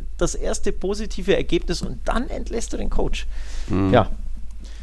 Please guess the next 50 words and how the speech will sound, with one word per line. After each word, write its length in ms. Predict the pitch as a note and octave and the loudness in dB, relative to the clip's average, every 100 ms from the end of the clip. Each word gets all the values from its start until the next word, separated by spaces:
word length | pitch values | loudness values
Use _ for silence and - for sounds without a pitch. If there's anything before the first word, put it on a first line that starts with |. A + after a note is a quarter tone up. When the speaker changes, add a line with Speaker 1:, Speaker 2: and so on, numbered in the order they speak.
| - - | -8 0
Speaker 1:
Muss 120 | F3 | 2
man 100 | G#3 G3 | 6 4
nicht 100 | - | 4
verstehen. 340 | E3+ D#3+ D#3 | 2 4 4
Ich 100 | B2 | 4
meine, 240 | B2 A#2+ B2 | 4 4 2
ich 160 | - | 2
weine 240 | B2+ A#2 A#2 | 6 6 4
jetzt 160 | - | 0
nicht 160 | B2 C3 | 0 0
um 80 | G#2+ | -2
Getafe, 480 | G#2+ - G2+ A2 | -2 -2 0 0
wenn's 240 | G2 F#2+ - | -2 -4 -4
denen 160 | G2+ | -4
nicht 100 | G2 | -4
so 120 | - G2+ | -4 -6
gut 180 | F#2+ - | -6 -2
geht. 140 | D#3+ | 0
Ja, 160 | G#2 A2+ | 0 0
ist 100 | - | -2
jetzt 180 | G2 | -2
nicht 120 | G2+ G#2+ | -2 -2
unbedingt 280 | G#2+ G#2 | 0 0
meine 140 | G2+ G2+ | 2 2
Speaker 2:
<laughs> 240 | G#2+ - | 2 2
Speaker 1:
Lieblingsmannschaft, 540 | A#2 G#2 G2+ A2 - - | 2 2 2 2 2 4
aber 320 | G2 F#2+ F#2+ - - - | 4 2 0 -4 -6 -4
ein 120 | D3+ - | -2 -2
bisschen 240 | C4+ - - | 0 2 2
kurios 480 | - G3 - - - | 2 2 2 0 -4
zumindest. 400 | - - - - - - - | -6 -10 -10 -10 -8 -8 -2
Speaker 2:
Ja, 320 | B2 C3 C3+ - - | 4 6 6 2 -4
aber 200 | F2 F2+ | -2 0
da 120 | F2 | -2
hat 120 | - | 0
man's 200 | F2+ - | 0 0
einfach 340 | F2 F2 F#2 | -4 -6 -6
auf 140 | E2+ F2 | -6 -4
die 100 | G#2+ | -2
Länderspielpause 800 | G2+ G#2+ G2 G#2 G2+ G2 G2 - | 2 4 4 4 2 0 2 2
angesetzt. 480 | G#2 G2+ F#2+ F#2+ - | 2 2 0 -2 0
„Komm, 140 | G2+ | 2
Mitchell, 300 | G#2 - G#2 | 2 0 -2
du 60 | F#2+ | 2
machst 240 | G#2 - | 0 2
noch 100 | A2 | 2
so 100 | G2+ | 2
lange.“ 240 | G2+ G2+ F2+ | 2 2 0
Und 140 | F2+ | 4
dann 320 | F2 F2 F2+ | 4 4 2